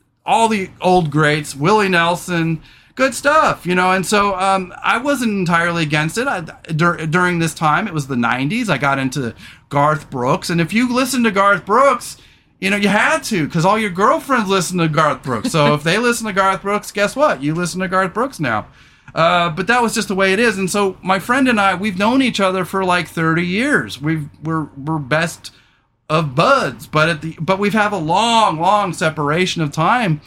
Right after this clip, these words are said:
where we haven't been around each other, and we've grown different. We just grew up, you know, are in our own ways. And so now he's a chiropractor, and he's trying to, um,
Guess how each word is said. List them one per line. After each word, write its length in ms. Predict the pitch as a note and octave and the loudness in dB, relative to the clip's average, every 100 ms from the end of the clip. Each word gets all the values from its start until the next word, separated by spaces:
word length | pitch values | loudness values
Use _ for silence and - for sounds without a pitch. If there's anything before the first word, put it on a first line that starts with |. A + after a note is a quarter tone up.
| - - - | -20 -16 -2
where 120 | E3 | 0
we 140 | D#3+ | 2
haven't 340 | E3 D#3+ D#3 E3 | 2 0 0 2
been 160 | D#3 | 2
around 380 | D#3 D#3+ F3+ G#3 | 2 2 0 0
each 180 | G3 - | -4 -2
other, 240 | D#3 C3+ | 0 0
and 80 | C3 | -2
we've 220 | D3+ D3+ | 0 -2
grown 640 | C#3 D#3+ G3 G#3 F#3+ F3+ E3 _ _ _ _ - | 0 2 2 2 2 0 -4 _ _ _ _ -2
different. 540 | D#4 C#4+ D4+ F#3 - - D3+ | -2 0 0 0 -6 -10 -2
We 180 | E3+ | 0
just 300 | E3 D3+ G3 | 0 -4 -4
grew 200 | D3+ E3 | 0 2
up, 240 | F#3+ G3+ - - | 2 0 -8 -16
you 140 | - B3 | -6 -2
know, 300 | A3 C#4+ C4 - D#3 D#3 _ - | -2 -2 -8 -18 -20 -20 _ -2
are 180 | E3 | -2
in 160 | F3 F#3+ | 0 0
our 160 | G#3 G3 | 2 2
own 220 | G#3 F#3 | 2 2
ways. 400 | A3 D4+ C4+ D3+ | 0 2 -2 -2
And 100 | C#3+ | -2
so 140 | F3+ | 0
now 320 | E3+ F#3 F3+ | 2 4 2
he's 400 | E3 G3+ A#3 A3+ | 0 0 0 0
a 40 | F#3+ | -2
chiropractor, 920 | F#3 D3+ C#3+ C#3 B2+ B2+ D3 G#3 B3 - - _ | 0 2 0 0 -2 -2 -4 -4 -6 -14 -20 _
and 240 | - D3+ D3 | -2 0 0
he's 180 | F3+ F3+ | 0 -2
trying 320 | G3 F3 E3+ | 0 0 0
to, 400 | D#3+ D#3+ D3+ D3 | 2 2 2 0
um, 460 | C3+ B2+ A#2 G#2 | -2 0 -2 -4